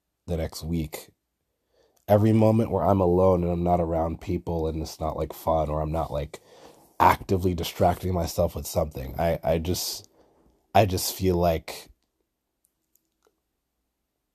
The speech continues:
not hopeless. I mean, no, hopeless is a good word. But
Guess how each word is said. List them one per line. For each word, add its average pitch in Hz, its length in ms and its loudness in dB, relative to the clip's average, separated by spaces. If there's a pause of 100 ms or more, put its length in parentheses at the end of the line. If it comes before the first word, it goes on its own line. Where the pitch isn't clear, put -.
(1160)
not 104 240 2
hopeless. - 960 -2
I 98 60 -8
mean, 101 320 0
no, 120 220 0
hopeless 113 520 -2
is 82 120 -10
a 80 40 -8
good 78 160 -8
word. 78 300 -10 (960)
But 87 260 0